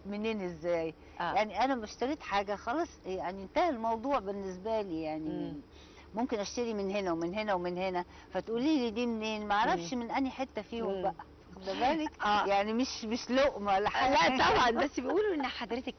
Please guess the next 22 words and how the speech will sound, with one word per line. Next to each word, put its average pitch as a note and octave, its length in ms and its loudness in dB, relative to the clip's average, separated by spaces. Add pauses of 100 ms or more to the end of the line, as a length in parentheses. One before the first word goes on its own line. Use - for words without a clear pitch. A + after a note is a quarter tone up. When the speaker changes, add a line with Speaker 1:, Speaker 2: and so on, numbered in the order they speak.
Speaker 2:
كتومة C4 420 0
جدا، F3 400 -4
يعني D3+ 340 -6
من D#3+ 240 -10
النوع G3+ 320 -6
اللي F3 140 -10 (100)
كتوم A3 420 -6 (460)
وما G3+ 280 -4
تحبيش G3+ 480 -12
تقولي F#3+ 460 -14
حاجات F#3 340 -12 (120)
كتيرة، E3 380 -14 (220)
هل G3+ 160 -6
ده G3+ 100 -4
صحيح؟ G3 280 -10 (3000)
Speaker 1:
لا، D4 260 2
مش D#4+ 240 -4
كتومة، G3+ 500 -2
أنا G#3 320 0
مانيش A3 320 -4
كتومة، C#3 520 -6
إنما، A3 720 0